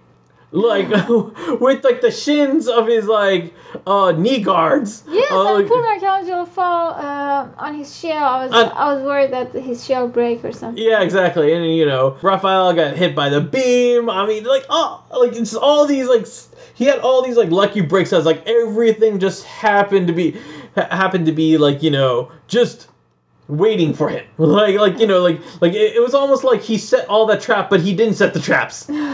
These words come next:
Speaker 1: It was all convenient for him.
Speaker 2: I think this episode they just wanted to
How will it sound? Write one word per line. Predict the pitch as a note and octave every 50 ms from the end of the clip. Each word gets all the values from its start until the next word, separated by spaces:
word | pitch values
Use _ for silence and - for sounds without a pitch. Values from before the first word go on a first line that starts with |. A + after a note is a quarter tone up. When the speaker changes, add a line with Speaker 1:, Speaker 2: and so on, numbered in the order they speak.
| B3+ A3 F3
Speaker 1:
It | F3+ F#3+
was | G#3 F#3 F#3+
all | A3 - A3 A#3 A3+
convenient | - A#3+ A3 F#3+ G#3 G3+ F3+ D#3 - -
for | - D3 -
him. | - - - - _ _ - F#4+ - - _ _ _ _ _ _ - - _ -
Speaker 2:
I | E4+
think | - A4 A#4+ A4+ G4+
this | F#4 F4 F4+
episode | F#4 D#4+ D4 C#4+ D#4+ D#4 -
they | C#4 C4+
just | A#3+ C4+ C4 -
wanted | C4+ C4 C4 C4 B3 A#3+ B3
to | B3+ A#3+ A#3 A3+ A3 A3